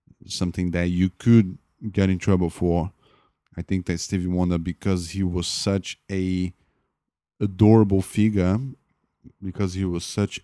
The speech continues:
a unanimous, uh, talent, you know, like, everybody, I, I don't think there's one single individual that don't like Stevie Wonder in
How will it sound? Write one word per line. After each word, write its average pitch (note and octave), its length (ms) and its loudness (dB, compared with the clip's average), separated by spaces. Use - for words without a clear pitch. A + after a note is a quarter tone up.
a F#2 380 -4
unanimous, G#2 1080 2
uh, E2 640 -4
talent, G2+ 440 0
you G2+ 120 -4
know, G#2+ 180 2
like, A#2 220 -2
everybody, F2+ 680 0
I, F2 200 -8
I A2 40 0
don't A2+ 140 0
think G#2+ 160 -2
there's F#2+ 340 -2
one G#2+ 380 2
single A#2+ 460 0
individual F#2 640 -2
that E2+ 380 -6
don't G2+ 420 6
like F2+ 320 -2
Stevie F2 360 -6
Wonder E2 460 -4
in E2+ 340 -4